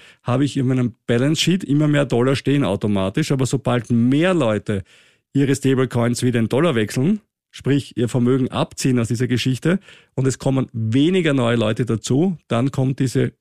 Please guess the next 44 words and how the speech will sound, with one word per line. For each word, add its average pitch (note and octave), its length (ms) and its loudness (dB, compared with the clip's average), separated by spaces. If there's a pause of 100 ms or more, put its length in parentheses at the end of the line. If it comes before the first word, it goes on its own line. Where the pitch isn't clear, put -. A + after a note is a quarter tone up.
(440)
Schräglage C3 680 0
und A#2+ 120 -2
das A#2 200 0
nehme B2+ 200 2
ich G#2+ 120 -2
an, A2+ 200 -2 (320)
hat - 160 -4
er B2+ 80 0
gemeint, G#2+ 420 0
als G2 220 -2
er G2 160 -2 (280)
das A2 180 -2
als A#2 160 -2
Ponzi-Scheme A#2 880 -2 (520)
bezeichnet B2 500 0
hat. F#2 240 -4
Das A#2+ 80 -2
gilt G3 220 0
sicher G#3+ 180 2
nicht G#3 180 0
für D3+ 140 0
alle D#3 180 0
Stablecoins, C#3 720 0
aber B2+ 540 0 (540)
das B2+ 120 0
Schwierige F#3+ 380 2
ist F3+ 100 0
eben, E3 160 2
wir D#3+ 80 0
können C#3 300 2
nicht F#3 200 0
reinschauen, D#3 600 0
weil B2 140 2
es B2 180 -2
keine C#3 340 0
offizielle C3+ 600 0
Normen C3+ 540 2
gibt, D3 360 -2
wie C3 100 0
diese C#3 280 -2
Dinge B2 280 0
gedeckt A2+ 460 -2
werden G#2 280 0
müssen. G#2 360 -4